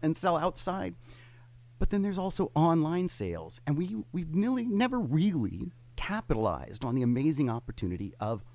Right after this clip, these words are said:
online sales. And I, I don't know about you, so, but our units, right, we've transformed the way, and I've, I've been talking about this a lot, right, is that,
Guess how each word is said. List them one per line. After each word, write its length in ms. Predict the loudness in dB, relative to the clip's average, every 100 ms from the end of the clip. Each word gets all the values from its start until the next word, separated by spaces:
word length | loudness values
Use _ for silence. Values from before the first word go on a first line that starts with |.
| -6
online 500 | -2 0 0 -2 -2
sales. 520 | -2 -2 -4 -6 -10 -14 -20 -20 -20 -20 -20 -20 -20 -20 -20 -18 0
And 400 | 2 4 2 0 -14 -20 -20 -20 -20 -20 -12 -6
I, 100 | 0
I 100 | 2
don't 100 | 4
know 120 | 4
about 200 | 4 0
you, 400 | -2 -4 -4 -4 -8 -16 -20 -16 -18 -18 -10
so, 320 | 4 4 6
but 200 | 4 2 0 -18 -20 -20 -6
our 220 | 2 4
units, 480 | 6 6 4 2 -6
right, 160 | -4 0
we've 240 | 2 2
transformed 880 | 0 -2 0 -2 0 2 4 4 4
the 80 | 2
way, 300 | 2 0 0
and 100 | 2
I've, 240 | 0 0
I've 180 | -2 0
been 160 | 2 2
talking 300 | 2 0 2
about 240 | 2 2
this 160 | -2 -4
a 100 | -6
lot, 540 | -4 0 0 -2 -4
right, 240 | -2 0
is 140 | -2 -4
that, 180 | -4